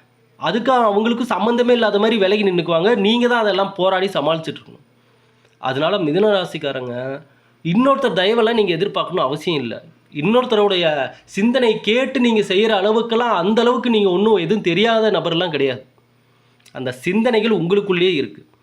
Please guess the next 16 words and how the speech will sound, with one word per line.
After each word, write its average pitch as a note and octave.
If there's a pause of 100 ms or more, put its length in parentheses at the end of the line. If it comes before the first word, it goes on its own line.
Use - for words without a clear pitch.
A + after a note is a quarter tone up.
(280)
அதை C#3
யோசித்து A3+
சரியான G3
முடிவை F3
எடுக்கக்கூடிய D#3+
தகுதியும் F#3
திறமையும் D#3+
மிதுன D3
ராசிக்காரர்களுக்கு B2
இருக்கு. G#3 (600)
நீங்களே C#4
சில A#3+
இடங்கள்ல A#3
உங்களை G#3
தாழ்வா F#3+
நினைச்சுக்கிறீங்க. D3